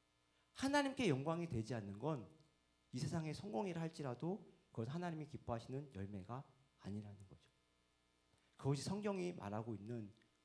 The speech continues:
우리에게 보여주는 하나님의 말씀입니다. 그러면 우리는 어떻게 하면 열매를 많이 맺을 수 있을까요? 어떻게 하나님이 기뻐하시는 그 열매를 많이 맺을 수 있을까요? 그 답이 바로 사 절과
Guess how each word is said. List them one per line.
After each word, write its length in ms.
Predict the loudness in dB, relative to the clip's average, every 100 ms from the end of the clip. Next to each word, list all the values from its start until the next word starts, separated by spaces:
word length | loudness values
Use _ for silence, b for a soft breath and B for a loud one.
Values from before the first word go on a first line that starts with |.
| _
우리에게 340 | -10 -2 0 0
보여주는 420 | -2 -2 -4 -6 -6
하나님의 380 | -4 -2 -2 -4
말씀입니다. 640 | -8 -6 -8 -10 -12 -16 -18 b b b b
그러면 360 | 2 4 6 4
우리는 320 | 2 0 -2 B B B 2
어떻게 440 | 4 6 4 4
하면 380 | 6 6 4 2 -12 -20 _ _ _ _ _ _ _ 0
열매를 380 | 2 2 0 -2
많이 300 | -4 -4 -4
맺을 240 | -4 -6
수 100 | -6
있을까요? 380 | -12 -8 -8 -8 B B
어떻게 320 | 4 6 6
하나님이 480 | 6 6 2 2 0
기뻐하시는 880 | 0 2 6 6 6 2 2 2 -4 -6
그 80 | 0
열매를 300 | 2 4 2
많이 260 | 0 0 0
맺을 200 | -2 -2
수 120 | -4
있을까요? 500 | -6 -4 2 4 2 B B
그 180 | -2 2
답이 300 | 2 2 0
바로 380 | 0 0 0 0
사 260 | 0 2 4
절과 500 | 4 4 4 2